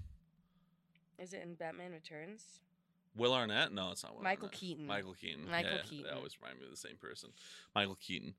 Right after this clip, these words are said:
Speaker 1: Michael Keaton.
Speaker 2: But Christian Bale was, I think, the best one. But it's not even the reason of Christian Bale. It's because of Christopher Nolan, the director.
Speaker 1: Mm.
Speaker 2: He did such a phenomenal job. And, like, the, you know, you had, you had Heath Ledger being
Speaker 1: Right.
Speaker 2: the best fucking Robin.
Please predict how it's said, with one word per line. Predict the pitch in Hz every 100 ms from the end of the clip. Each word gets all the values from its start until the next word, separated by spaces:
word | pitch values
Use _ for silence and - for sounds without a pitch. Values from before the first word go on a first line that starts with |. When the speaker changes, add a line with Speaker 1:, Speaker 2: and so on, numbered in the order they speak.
| -
Speaker 1:
Michael | 180 180 185 208 196
Keaton. | - 165 151
Speaker 2:
But | 180 160
Christian | 151 175 - 165
Bale | 139 143
was, | 117 104
I | 110
think, | 117 113
the | 101
best | 107 104
one. | 123 113
But | 180 180
it's | 131 -
not | 170
even | 165 123 117 120
the | 113
reason | 123 131 123 113 -
of | 117 107
Christian | 113 104 107
Bale. | 107
It's | 107
because | 117 139
of | 110
Christopher | - 113 - 104
Nolan, | 90 92 90 80 80
the |
director. | 87 90 85 - -
Speaker 1:
Mm. | 107
Speaker 2:
He | 110 117
did | 117 120
such | 113 - - 113 -
a |
phenomenal | 117 107 101 101 98
job. | 101 104
And, | 104
like, | 101 92
the, | - - - -
you | -
know, | 107 95 107
you | 110
had, | 107 104 92 - - -
you | -
had | 110 104
Heath | - 110 -
Ledger | 101 95 104 107 113 117 - -
being | - 107
Speaker 1:
Right. | 107 160
Speaker 2:
the | 117
best | 110 107 104 -
fucking | 107 101 101
Robin. | 92 92 92 98 110